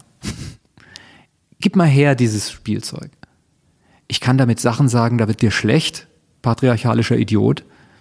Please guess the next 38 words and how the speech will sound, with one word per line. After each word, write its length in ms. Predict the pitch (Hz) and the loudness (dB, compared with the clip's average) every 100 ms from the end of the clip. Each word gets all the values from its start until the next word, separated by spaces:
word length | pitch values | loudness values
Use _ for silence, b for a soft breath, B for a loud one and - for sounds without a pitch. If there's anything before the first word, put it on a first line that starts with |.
| b - | b -6
aber 140 | 120 113 | -4 -4
ich 200 | - - | -6 -8
kann 180 | 101 - | -8 -6
alle 200 | - 147 131 | -2 2 2
Regeln 280 | 120 123 | 2 2
beherrschen 320 | 110 107 107 120 | 0 -2 -2 -4
und 160 | 104 | -6
ich 100 | 110 | -8
kann 140 | - 104 | -4 -4
sie 80 | |
so 180 | 98 123 | 0 0
beherrschen, 440 | 156 123 113 113 110 | 2 2 0 -2 -6
dass 180 | 107 | -6
damit 260 | - 107 110 - | -2 -2 -2 -2
eine 120 | 120 | 0
neue 320 | 107 113 139 | 2 4 2
Regel 260 | 113 107 110 | 2 2 0
konstituiert 560 | - 110 - 110 113 110 | 0 -2 -2 -2 -2 -2
wird, 140 | 104 | -2
wo 140 | 110 117 | 0 0
ihr 220 | - 127 | 2 2
nicht 180 | 127 120 | 2 0
dran 120 | 110 | -2
gedacht 240 | 110 101 | 0 -2
habt, 140 | 104 - | -4 0
„Oh, 100 | 139 | 0
da 100 | 104 | 0
ist 100 | 107 | 0
ein 80 | |
Widerspruch, 500 | 107 131 123 127 117 - - - B B | 0 2 0 -2 -4 -4 -14 -14 B B
there's 180 | 90 95 | -4 -2
a 40 | |
crack 300 | 101 107 107 | -2 -2 -2
in 100 | 107 | -2
everything“ 440 | 95 104 107 107 101 | -2 -2 -2 -4 -4
und 120 | 107 | -6
so. 200 | - - B B B B B B B _ | -6 -8 B B B B B B B _
Und 420 | 123 117 113 - | 2 2 2 -2